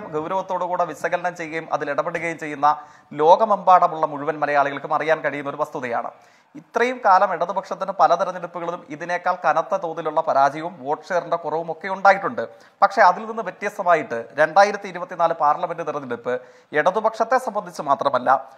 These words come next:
പൊതുവിൽ കേരളത്തിന്റെ മതനിരപേക്ഷ സമൂഹത്തിന് ഒരു തിരിച്ചടിയാവുന്നത് എവിടെയാണ്? അതിനെ സംബന്ധിച്ചാണ് അങ്ങയുടെ ചോദ്യത്തിൽ ഊന്നിപ്പറഞ്ഞു എന്ന് അന്ന് വിശകലനം ചെയ്തുകൊണ്ട് ആദരണീയനായ എം വി ഗോവിന്ദൻ മാഷ് ചില കാര്യങ്ങളെ സംബന്ധിച്ച് വിശകലനം ചെയ്തത്. ഇന്നയോളമുള്ള കേരളത്തിന്റെ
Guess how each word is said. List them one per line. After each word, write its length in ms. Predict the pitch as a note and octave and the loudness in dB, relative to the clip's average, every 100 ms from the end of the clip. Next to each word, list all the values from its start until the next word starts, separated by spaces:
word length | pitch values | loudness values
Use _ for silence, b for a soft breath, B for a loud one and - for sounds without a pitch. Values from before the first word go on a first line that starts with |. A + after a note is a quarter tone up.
| B F3 | B -4
പൊതുവിൽ 380 | F3+ A3 C4+ B3+ | -2 -2 -4 -2
കേരളത്തിന്റെ 460 | G3+ G3 G3 G3 F#3 | 0 0 -2 -2 -4
മതനിരപേക്ഷ 540 | D#3+ E3+ F#3 F#3 F#3 F#3+ F3 | -4 -2 2 4 2 -2 -6
സമൂഹത്തിന് 500 | D#3+ D#3+ D#3+ E3+ D#3 D3+ D3 | -6 -6 -4 -2 -4 -4 -8
ഒരു 120 | D#3 | -8
തിരിച്ചടിയാവുന്നത് 720 | C#3+ D#3 F#3 E3+ E3 C#3+ C#3 C3+ | -8 -8 -6 0 4 4 0 -6
എവിടെയാണ്? 380 | C3 C3+ B2 B2+ - B B F#3 | -2 0 0 0 -8 B B 6
അതിനെ 240 | G#3+ C4 - | 6 4 2
സംബന്ധിച്ചാണ് 560 | G#3 F#3+ F3+ F3 C#3+ C#3 - D3 | 2 0 2 4 4 2 2 2
അങ്ങയുടെ 380 | E3+ G3+ G3+ F#3+ | 2 -4 -2 -4
ചോദ്യത്തിൽ 400 | D#3+ D#3 D3+ D#3 D#3 D#3 F3+ | -6 -8 -6 -8 -8 -14 -10
ഊന്നിപ്പറഞ്ഞു 580 | A3+ B3 - D#3 D3 A#2+ - C#3+ | -8 -2 2 2 0 -10 -12 -8
എന്ന് 180 | D#3 F3+ - B B D3 | -4 -6 -6 B B 2
അന്ന് 180 | E3+ G3 | 2 -2
വിശകലനം 460 | D3+ F#3+ F#3+ F3+ E3 | -2 -2 0 -2 -6
ചെയ്തുകൊണ്ട് 420 | D#3 D3+ D3 C#3+ D3+ - C#3 | -8 -8 -8 -6 -6 0 2
ആദരണീയനായ 500 | D#3 E3 E3+ D#3 D3+ C#3+ | 4 2 -2 0 0 -2
എം 60 | D#3 | -10
വി 60 | D#3+ | -10
ഗോവിന്ദൻ 280 | C#3+ C#3+ C#3 | -10 -10 -4
മാഷ് 200 | C#3 - C#3+ | -4 -4 -10
ചില 100 | C#3+ C#3 | -6 0
കാര്യങ്ങളെ 340 | C3 C#3+ C#3+ C#3 | 0 0 -4 -6
സംബന്ധിച്ച് 320 | C#3+ C3+ C#3+ D3 | -6 -10 -10 -10
വിശകലനം 400 | - E3 D#3 C3 | -4 -2 -2 -6
ചെയ്തത്. 260 | B2 A#2 - - b b - | -6 -8 -12 -12 b b -18
ഇന്നയോളമുള്ള 600 | F3 G#3+ A#3 B3 A#3+ G#3+ G#3 | -10 -4 2 2 2 0 0
കേരളത്തിന്റെ 440 | F3 F3+ F#3+ F#3 | 0 0 -2 -4